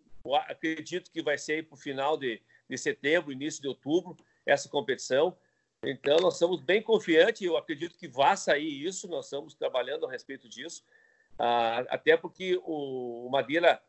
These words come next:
o presidente da C B F S, aguarda a oposição nossa,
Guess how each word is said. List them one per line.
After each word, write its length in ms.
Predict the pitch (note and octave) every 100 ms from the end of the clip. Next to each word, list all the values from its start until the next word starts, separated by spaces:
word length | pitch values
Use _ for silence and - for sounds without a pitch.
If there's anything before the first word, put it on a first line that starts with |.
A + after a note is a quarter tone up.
| _
o 60 | -
presidente 420 | C#3+ C#3 B2+ E3
da 300 | D#3 C3+ A#2+
C 160 | A2 D3+
B 100 | C#3
F 180 | C3+ D3
S, 180 | D#3 D#3
aguarda 480 | A#2 C#3+ E3 G3+
a 20 | E3+
oposição 480 | - D#3+ C#3 D#3
nossa, 480 | C3+ A#2+ D3+ - G3